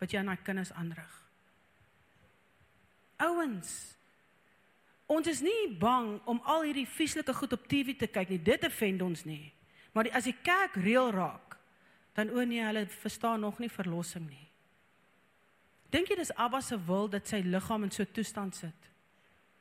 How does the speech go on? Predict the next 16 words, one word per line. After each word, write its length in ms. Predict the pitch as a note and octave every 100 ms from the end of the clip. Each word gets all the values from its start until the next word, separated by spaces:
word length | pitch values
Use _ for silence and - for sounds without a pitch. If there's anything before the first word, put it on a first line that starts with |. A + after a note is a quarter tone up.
| _ _ _ _ _ _ _ -
Dis 140 | F4+ -
nie 100 | B3
Abba 200 | G#3 G3
se 140 | F#3
wil 220 | D3+ D#3
nie. 300 | E3 F#3 C#4 - _ _ _ _ -
So 140 | - D4+ -
is 120 | D#4+
hy 100 | D#4
teen 420 | - - E4+ F#4
jou 140 | G4 D#4+
of 100 | C4+
is 100 | -
hy 100 | A#3+
vir 260 | - D#4
jou? 300 | B3+ E3 C#3+